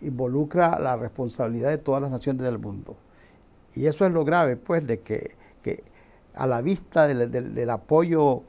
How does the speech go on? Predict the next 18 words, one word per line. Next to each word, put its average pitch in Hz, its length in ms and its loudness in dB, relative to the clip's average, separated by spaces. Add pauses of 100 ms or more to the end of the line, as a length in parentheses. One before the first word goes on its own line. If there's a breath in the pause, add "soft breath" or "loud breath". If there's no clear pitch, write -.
(180)
mundial 127 560 4
a, - 760 0
a, 156 60 -10
y 135 120 -6
de 127 120 -4 (320)
la 120 160 -10
gran 139 260 2
mayoría 170 340 2
de 170 40 2
los 160 120 2
países, 151 380 -2
ciento 143 760 -2 (340)
ochenta, 151 500 -2
ciento 147 320 -4
noventa, 160 460 0 (380 loud breath)
que 131 80 -4
hayamos 135 320 0
salido, 143 480 0